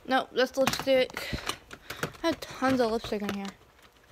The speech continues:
I don't even know what the Dollar Tree one is. It's in here somewhere. Ooh, bad camera angle.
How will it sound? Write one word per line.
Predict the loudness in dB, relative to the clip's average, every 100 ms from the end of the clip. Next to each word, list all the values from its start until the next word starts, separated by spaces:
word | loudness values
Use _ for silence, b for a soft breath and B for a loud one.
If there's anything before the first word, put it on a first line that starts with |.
| -20 -10 -4 -4 -4 -10 -12 -4
I | 0 0 -2 -10 -16 -20 -20 -20 -20 -20 -20 -20 -14 -8 -2
don't | 2 2
even | 2
know |
what | -2
the | -2
Dollar | -2 0
Tree | 0 -2
one | -2 0
is. | -2 -2 -12 -16 -18 -16 -14
It's | -8
in | -4 -4
here | -4
somewhere. | -6 -6 -2 0 0 -2 -8 -10 -4 4 6 6 4 4 8 8 6 6 4 4 -8 -2 8 8 8 4 2 0 -4 -2 6 8 8 6 0 0 -2 -2 2 4
Ooh, | 6 4 4 4 2 2 0 6 6 6
bad | 0 0 -2 -10
camera | -8 -6 -6
angle. | -6 -6